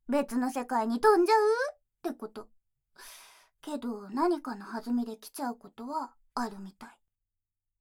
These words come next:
前に他の世界から来た人見たことあるし。あ、でも、ルクシリアさんたちは違うよ。ちゃんと自分の意志で、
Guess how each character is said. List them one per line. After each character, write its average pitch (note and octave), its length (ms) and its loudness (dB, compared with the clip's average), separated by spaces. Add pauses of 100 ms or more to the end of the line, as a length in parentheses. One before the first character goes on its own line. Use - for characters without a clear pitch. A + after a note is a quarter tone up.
(800)
前 G#4+ 340 6
に C#4+ 160 2
他 C4 320 4
の D#4+ 140 0
世 F4 160 -2
界 C#4+ 260 -2
か A#3+ 120 -14
ら G#3 120 -16
来 - 140 -20
た A#3 140 -10
人 G#3 240 -20
見 A#3 140 -8
た C4 120 -10
こ G#3+ 180 -20
と - 160 -20
あ A3 80 -16
る G#3+ 100 -20
し。 - 220 -16 (1500)
あ、 - 180 0 (540)
で C4 100 0
も、 A#3 180 0 (380)
ル C#4+ 140 -2
ク G4 140 2
シ A4 80 -6 (140)
リ G4 60 4
ア D4 80 2
さ B3+ 180 -4
ん G#3+ 60 -8
た G#3+ 120 -12
ち G#3 120 -14
は G3+ 80 -12
違 - 140 -6 (200)
う - 20 -8
よ。 - 260 -10 (1000)
ち - 60 0
ゃ D#4+ 140 10
ん F#3 100 4
と D4 140 -2
自 A#3 180 -4
分 G#4+ 300 2
の G#4 160 2
意 - 20 2
志 D4 160 -8
で、 A#3 80 -12